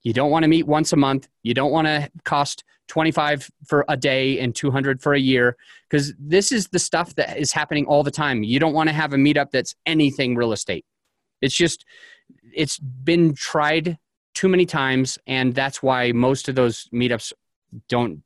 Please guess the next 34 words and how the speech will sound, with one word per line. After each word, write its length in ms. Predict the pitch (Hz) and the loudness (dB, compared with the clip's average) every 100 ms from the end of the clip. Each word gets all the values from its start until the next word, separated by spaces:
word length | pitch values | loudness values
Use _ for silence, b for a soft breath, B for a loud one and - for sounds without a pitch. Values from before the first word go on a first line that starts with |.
| - | -4
do 280 | 117 110 92 104 | -2 -2 -2 -2
very 140 | 92 87 | -2 -2
well. 200 | 90 85 B B B B B - | -6 -10 B B B B B -4
So 340 | 123 123 123 113 143 139 | 0 2 0 -2 -6 0
if 40 | |
you 80 | 156 196 | 2 2
want 160 | 190 | 2
a 80 | 147 151 | 2 4
really 160 | 156 139 | 4 2
good 200 | 139 127 | -2 -2
tip 280 | 147 135 | -2 -2
on, 280 | 107 123 120 113 90 | 0 0 2 0 0
on 200 | 117 117 | 0 2
Meetup, 280 | 113 113 - | 2 -2 -2
make 200 | 127 156 | -2 -2
sure 160 | - 165 | 0 2
you're 220 | 147 131 | 2 0
differentiating, 760 | 123 120 113 117 117 107 104 - _ 120 | -2 -2 -2 -2 -2 -2 -4 -8 _ -8
differentiating 960 | 147 143 131 131 127 123 117 139 120 107 | -4 -2 0 0 0 0 0 2 0 0
yourself. 540 | 104 - 107 107 - b b b - | -2 0 0 0 -4 b b b -2
You 80 | 131 | 0
know, 240 | 127 - _ _ - | 0 -4 _ _ -6
I 100 | 131 | -4
guess 220 | 165 151 | -2 -2
they 80 | 156 | -2
call 200 | 160 143 | 0 0
it 100 | 113 | 2
niching, 720 | 117 135 143 160 156 165 165 _ - | 0 0 0 0 2 0 -2 _ -2
niche 300 | 131 151 - | 0 0 -2
down, 440 | 135 135 147 170 _ _ _ - | -2 0 -2 -4 _ _ _ -6
or 120 | 110 | -4
find 300 | - 151 139 | -2 0 0
a 60 | 131 | 2
niche. 560 | 139 160 - - - | 2 2 -4 -18 -18